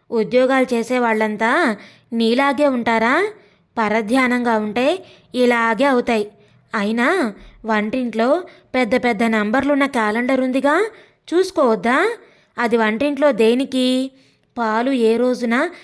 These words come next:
ఎంత ఎక్కువ పుచ్చుకున్నది రాసుకోవడానికేనా? శనివారాలు, ఆదివారాలు చూసుకునేందుకు కూడా," హేళనగా అన్నాడు.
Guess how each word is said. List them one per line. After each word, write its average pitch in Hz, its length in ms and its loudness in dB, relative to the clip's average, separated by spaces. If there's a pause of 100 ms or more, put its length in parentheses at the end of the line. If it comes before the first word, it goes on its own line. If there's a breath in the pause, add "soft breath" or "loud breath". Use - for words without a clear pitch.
(200 loud breath)
ఎంత 254 220 0
ఎక్కువ 311 240 0
పుచ్చుకున్నది 254 680 -2
రాసుకోవడానికేనా? 233 1080 0 (540 loud breath)
శనివారాలు, 240 760 2
ఆదివారాలు 240 840 0 (360 loud breath)
చూసుకునేందుకు 302 600 0
కూడా," 254 360 0 (600 soft breath)
హేళనగా 240 580 0
అన్నాడు. 220 480 0